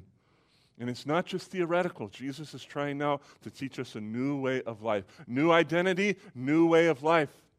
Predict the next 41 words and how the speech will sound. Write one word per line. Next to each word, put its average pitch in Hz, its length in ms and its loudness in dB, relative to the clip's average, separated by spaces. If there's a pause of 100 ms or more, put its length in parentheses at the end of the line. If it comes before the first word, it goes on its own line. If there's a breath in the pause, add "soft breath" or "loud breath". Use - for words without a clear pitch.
(560)
We 113 80 -12
put 160 240 2
our 170 100 8
faith 165 320 0
in 147 140 -4
Jesus. 160 380 -4
Here 165 260 2
is 135 160 0
us. 127 340 2 (280 soft breath)
Once 175 340 0
we 185 140 0
were 165 120 2
lost, 156 440 6
but 127 120 -4
now 147 220 4
we 160 160 4
are 147 100 4
found 147 440 4
by 131 100 4
the 120 80 -2
grace 143 320 -2
of 156 80 -10
Jesus. 175 520 -8 (440 soft breath)
And 107 120 -8
now 139 180 6
we're 151 160 2
learning 147 300 0
to 139 80 0
live 147 340 2
as 127 180 2
found 160 480 2
people 107 440 -4 (160 soft breath)
by 127 240 10
the 120 80 -6
grace 117 360 -2
of 104 240 -8
Jesus. 87 360 -14 (1200 soft breath)
Once 156 460 0 (440 soft breath)
we 143 140 2
were 143 320 6 (760 soft breath)
sinners 180 580 2